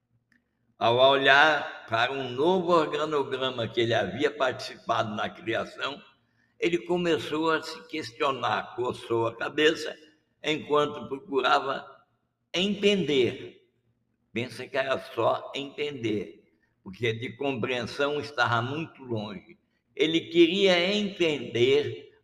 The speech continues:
a complexa coleção de relações hierárquicas, sólidas e pontilhadas,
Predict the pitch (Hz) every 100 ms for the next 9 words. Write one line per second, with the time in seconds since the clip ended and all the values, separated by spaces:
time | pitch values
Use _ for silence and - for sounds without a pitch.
0 | - 120 120 139 139 110 - 131 156 160
1 | - - - 156 - - 143 127 107 -
2 | 123 131 131 120 113 117 123 120 - -
3 | 113 110 85 104 113 101 110 127 - -
4 | 151 - - _ _ _ _ _ - -
5 | 147 156 170 165 156 123 127 127 113 127
6 | 131 117 113 107 101 101 110 113 -